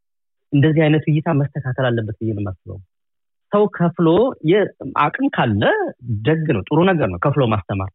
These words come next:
አቅም ካለ ሰየው ነው። ግን አ-፣ ከፍሎ ማስተማር ግን የወላጅን ድርሻ እዛ ከልጅ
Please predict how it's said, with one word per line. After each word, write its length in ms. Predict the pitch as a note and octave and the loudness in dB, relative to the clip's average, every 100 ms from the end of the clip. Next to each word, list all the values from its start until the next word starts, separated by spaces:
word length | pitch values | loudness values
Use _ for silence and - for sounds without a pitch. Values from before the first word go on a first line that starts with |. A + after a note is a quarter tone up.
| - | -4
አቅም 260 | B2+ - G#2 | -2 0 -2
ካለ 200 | G#2 F#2+ F#2+ _ _ _ - | -2 -4 -8 _ _ _ -2
ሰየው 260 | B2+ A2 F2+ | 0 0 -2
ነው። 120 | F#2 - _ _ - | -8 -18 _ _ -2
ግን 160 | D3 A#3 | 0 2
አ-፣ 140 | C#3+ D#3+ - _ | 0 0 -4 _
ከፍሎ 260 | - F#3 G3+ F#3 | -2 0 2 4
ማስተማር 560 | E3+ E3 - F3+ F3 E3 | 4 2 -2 0 2 2
ግን 140 | F#3 | 4
የወላጅን 600 | D#3 E3 E3 D3 C3+ E3+ C#3+ | 4 6 4 4 4 4 4
ድርሻ 300 | D3 D#3+ G#3 A#3+ C4 _ _ _ _ _ _ _ _ _ | 2 0 0 0 -2 _ _ _ _ _ _ _ _ _
እዛ 300 | C3+ C3 B2+ D3+ D3 | -2 0 0 0 0
ከልጅ 380 | - C#3+ C#3+ | 0 2 2